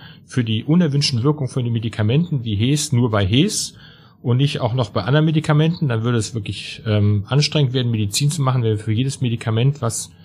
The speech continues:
unerwünschte Wirkung haben kann, ähm, solche Prüfungen gemacht werden müssten. Also dem muss man sich unterziehen, damit man ein solches Zertifikat hat. Das sind drei lapidare Fragen, die im Grunde genommen immer heißen, bitte nicht bei Sepsis geben, bitte nicht bei Nierenversagen geben, bitte nicht bei Leberversagen geben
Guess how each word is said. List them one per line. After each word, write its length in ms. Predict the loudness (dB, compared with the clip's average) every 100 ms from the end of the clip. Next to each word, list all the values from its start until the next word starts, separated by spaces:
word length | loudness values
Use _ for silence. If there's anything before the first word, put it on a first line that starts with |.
| -20 -20 -2
unerwünschte 680 | 2 4 2 0 0 0 2
Wirkung 360 | 2 2 2 0
haben 280 | 2 0 -2
kann, 340 | -2 0 -2 -4 _ _ _ _ _
ähm, 220 | -2 0
solche 240 | 2 0
Prüfungen 320 | 2 0 2 2
gemacht 300 | 2 0 0
werden 160 | 2
müssten. 320 | 0 0 -4
Also 180 | -2 -6
dem 200 | -2 0
muss 140 | 0 -2
man 120 | -4
sich 100 | -4
unterziehen, 480 | -4 -4 0 2 2
damit 220 | 0 -2
man 140 | -4
ein 100 | 0
solches 500 | 2 2 0 -2 -10 -18 _ _
Zertifikat 760 | -2 0 0 -4 -4 0 0 0
hat. 140 | -2
Das 80 | -2
sind 180 | -2 2
drei 140 | 2
lapidare 480 | 2 0 0 0 -2
Fragen, 500 | -2 0 2 2 0
die 80 | 0
im 60 |
Grunde 180 | -2 0
genommen 180 | 0 0
immer 140 | 2
heißen, 560 | 2 0 0 0 0 -10
bitte 220 | -10 0
nicht 280 | 2 2 0
bei 220 | 2 4 4
Sepsis 420 | 2 0 -4 0
geben, 240 | 0 0
bitte 160 | 0 2
nicht 180 | 0 2
bei 80 |
Nierenversagen 680 | 4 4 2 0 0 0 0
geben, 220 | 0 0 0
bitte 140 | -2
nicht 140 | -2
bei 80 | -2
Leberversagen 680 | -4 0 0 0 -2 0 0
geben 380 | 0 0 -2 -6